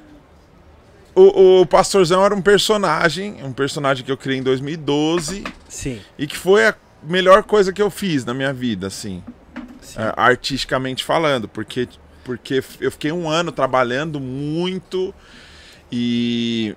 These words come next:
Speaker 1: ele rendeu muita visualização, rendeu duzentos milhões de visualizações na internet. Então, o Daniel já não existia mais.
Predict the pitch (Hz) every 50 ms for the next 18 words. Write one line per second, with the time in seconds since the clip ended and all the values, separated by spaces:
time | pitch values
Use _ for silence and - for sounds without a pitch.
0 | - - - 120 117 127 135 151 147 143 156 156 151 165 190 185 208 202 156 180
1 | 175 147 202 190 190 165 202 214 196 - - 196 175 147 127 131 123 120 143 170
2 | 175 151 151 156 143 160 185 185 - - 175 185 196 185 170 165 170 170 143 135
3 | 123 117 117 123 120 117 110 117 110 110 - 117 110 104 107 104 92 - 117 113
4 | 107 101 95 - - 117 117 - - 147 156 175 196 214 214 208 - - 180 185
5 | 196 175 196 190 190 190 190 196 170 202 208 214 220 196 190 220 - - - 214
6 | 220 233 233 220 202 180 139 123 - - - -